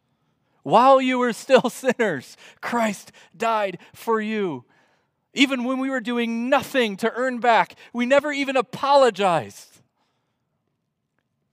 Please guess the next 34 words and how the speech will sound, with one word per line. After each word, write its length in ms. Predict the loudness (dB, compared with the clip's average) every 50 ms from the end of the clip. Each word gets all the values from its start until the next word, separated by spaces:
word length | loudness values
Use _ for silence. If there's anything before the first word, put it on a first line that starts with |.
| _ _ _
Christ 400 | -20 -14 -12 -12 -12 -12 -14 -16
decided 580 | -18 -18 -16 -14 -12 -12 -10 -8 -10 -10 -10 -14 -20 -20 _ -10
that 100 | -10 -10
he 160 | -8 -10 -10
was 160 | -8 -10 -10
going 180 | -8 -10 -10 -10
to 80 | -12
come 380 | -16 -12 -8 -8 -6 -6 -8 -8 -10
and 140 | -10 -10 -10
forgive 420 | -12 -14 -14 -8 -6 -6 -6 -6
us 320 | -8 -12 -14 -18 -20 -20 _ -20 -20 -10
of 140 | -8 -8 -6
our 120 | -6 -8 -10
sins. 600 | -12 -16 -18 -20 -20 -20 -20 -20 -20 -20 _ _ _ _ _ _ _ _ _ _ _ _ _ _ _ _ _ _ _ _ _ _ _ _ _ _ _ _ _ _ _ _ _ _ _ _ _ _ _ _ _ _ _ _ _ _ _ _
He 140 | _ -6 -6
was 140 | -6 -6 -6
gonna 200 | -6 -6 -6 -6
cancel 560 | -8 -10 -8 -6 -6 -6 -6 -6 -6 -6 -6
the 140 | -6 -8 -6
debt 260 | -2 0 0 0 0 -2
and 140 | -6 -6
do 140 | -6 -8 -2
everything 420 | 0 0 0 0 -2 -6 -6 -6 -6
in 120 | -6 -8
his 120 | -8 -10 -8
power 320 | -8 -6 -4 -2 -4 -4
to 100 | -6 -10
do 220 | -16 -16 -16 -14 -12
that, 320 | -12 -12 -12 -12 -14 _ _ _ _ _ _ _ _ _
even 280 | -10 -8 -8 -8 -4 -2
dying 340 | -2 -2 -2 -2 -4 -4 -6
on 120 | -8 -8
a 60 | -10
cross, 580 | -14 -16 -14 -14 -12 -12 -14 -16 -20 -20 _